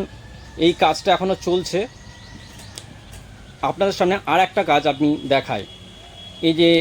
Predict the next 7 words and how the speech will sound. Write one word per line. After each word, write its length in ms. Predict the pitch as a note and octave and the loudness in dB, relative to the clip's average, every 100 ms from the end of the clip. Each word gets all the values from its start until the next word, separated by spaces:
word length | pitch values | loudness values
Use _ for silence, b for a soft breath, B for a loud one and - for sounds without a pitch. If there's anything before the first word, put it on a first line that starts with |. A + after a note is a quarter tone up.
| - - - - - - - - C3+ | 0 -12 -20 -20 -20 -20 -20 -6 0
রাধা 260 | C#3+ D#3 G3+ | 2 2 0
কৃষ্ণের 440 | G3 F#3+ - G#3+ | -2 -8 -2 0
একটা 480 | F3+ - F#3 F3 F3+ - - - - - - - - D3+ | 0 2 4 4 2 -4 -16 -18 -18 -18 -18 -12 0 0
অপরূপ 340 | D#3 F3 F#3 | 2 0 0
সুন্দর 360 | - F3+ F3 E3+ | -2 -4 0 0
একটা 300 | D#3+ - D#3+ D#3 - - - | 0 2 2 2 -2 -16 -8
দৃশ্য। 280 | C3 C#3 | -4 -4